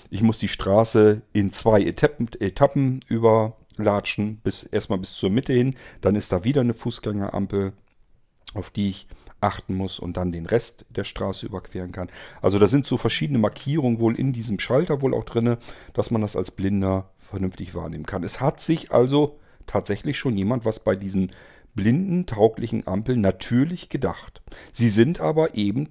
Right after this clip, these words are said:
blindentauglich gemacht worden. So, und ich sagte, wir sind zweitausendzwanzig, wir sind Richtung Elektromobilität. Ja, meine Güte, lasst uns doch endlich damit beginnen, diese Krachmacher,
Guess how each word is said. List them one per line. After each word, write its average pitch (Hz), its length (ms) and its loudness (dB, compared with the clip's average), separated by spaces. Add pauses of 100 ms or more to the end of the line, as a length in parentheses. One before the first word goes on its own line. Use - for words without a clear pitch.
(100)
blindentauglich 90 880 0
gemacht 82 420 -12
worden. 73 360 -12 (2000)
So, 135 160 6
und 131 60 6
ich 120 100 0
sagte, 143 300 4
wir 147 60 -6
sind 143 180 -2
zweitausendzwanzig, 110 1000 0
wir 123 100 4
sind 117 220 2
Richtung 123 340 2
Elektromobilität. 170 1200 -2 (400)
Ja, 123 100 6
meine 131 300 4
Güte, 143 200 -4
lasst 120 280 -2
uns - 280 -8
doch - 220 0 (500)
endlich 151 520 2 (320)
damit 120 320 2
beginnen, 165 580 4
diese 120 260 -2
Krachmacher, 123 800 -2